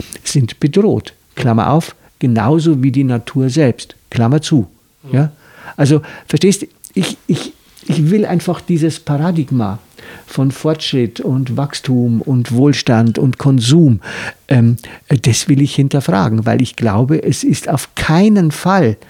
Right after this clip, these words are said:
ist es so, dass man sagen kann, äh, das ist jetzt das Humanum, ja? Das ist eine anthropologische, äh, Größe, so ist der Mensch. So ist er nicht, ja? So ist er,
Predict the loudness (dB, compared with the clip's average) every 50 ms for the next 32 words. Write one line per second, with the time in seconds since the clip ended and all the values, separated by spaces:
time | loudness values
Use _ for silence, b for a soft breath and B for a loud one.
0 | B B B B B -4 -2 0 0 -2 0 0 0 0 0 0 -2 -2 -2 -2
1 | -2 0 0 0 0 -2 -4 -4 -2 -2 0 0 -2 B B B B B B B
2 | -6 -4 -2 0 0 -2 0 0 -2 -2 0 -2 -2 -2 -2 -4 -4 -4 0 0
3 | 0 2 2 2 2 4 4 2 2 -2 -6 -4 -2 0 0 0 -2 B B B
4 | B B B -4 -2 -2 0 0 -2 -2 -2 -2 0 0 0 0 0 0 -2 0
5 | 0 -2 0 2 2 4 4 4 4 4 2 0 -2 0 0 0 0 0 0 -4
6 | B B B B B B -4 -4 -2 0 2 4 4 4 4 4 2 0 2 2
7 | 2 2 2 2 0 0 0 0 2 4 4 4 4 2 0 -2 -8 -12 -8 -2
8 | -2 0 2 2 0 2 2 4 4 4 4 2 -2 -10 -16 _ -2 0 0 0
9 | 0 B -10 -18 B B B B -2 -2 0 2 2 0 0 2 2 2 2 2